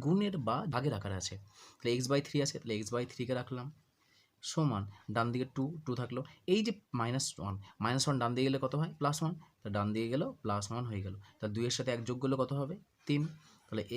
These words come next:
x by three সমান তিন পেলাম। তাহলে বা, তাহলে x by three সমান তিন, তাহলে বলো ভাগের আকারে আছে, এর পরের লাইনে শুধুমাত্র এক্স লিখবো এবার।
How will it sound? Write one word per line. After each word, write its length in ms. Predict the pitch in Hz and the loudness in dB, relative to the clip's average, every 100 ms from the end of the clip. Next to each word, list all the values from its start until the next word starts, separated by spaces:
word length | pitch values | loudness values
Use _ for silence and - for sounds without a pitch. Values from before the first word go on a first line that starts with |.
| 151 | -2
x 20 | 156 - 104 | -2 -8 -2
by 180 | 104 101 98 | 0 0 -4
three 220 | - 147 214 220 | -2 -2 -2 -2
সমান 180 | 123 110 - - - | -4 -4 -6 -12 0
তিন 120 | 165 175 | 2 2
পেলাম। 200 | 170 180 180 - _ | 0 -2 -4 -14 _
তাহলে 200 | - 104 95 98 | -2 0 0 0
বা, 140 | 135 113 104 - - _ | 0 0 -4 -8 -20 _
তাহলে 160 | 110 127 151 | -4 0 2
x 20 | 156 | 4
by 80 | 160 165 | 2 0
three 140 | 175 165 | -2 2
সমান 160 | 160 156 | 2 4
তিন, 140 | 180 139 110 | 4 4 2
তাহলে 160 | 123 123 | 2 4
বলো 120 | 147 175 - 113 | 2 0 -6 0
ভাগের 280 | 127 147 139 | 4 6 4
আকারে 220 | 139 139 135 | 4 4 4
আছে, 160 | - 135 - - 120 | 2 0 -6 -6 -4
এর 80 | 117 | 2
পরের 200 | 143 185 170 | 6 8 8
লাইনে 220 | 131 113 110 | 6 2 0
শুধুমাত্র 420 | - 185 226 208 175 151 | 0 2 4 4 4 2
এক্স 120 | 147 - | 0 0
লিখবো 180 | 104 92 | -2 -2
এবার। 140 | 92 | -6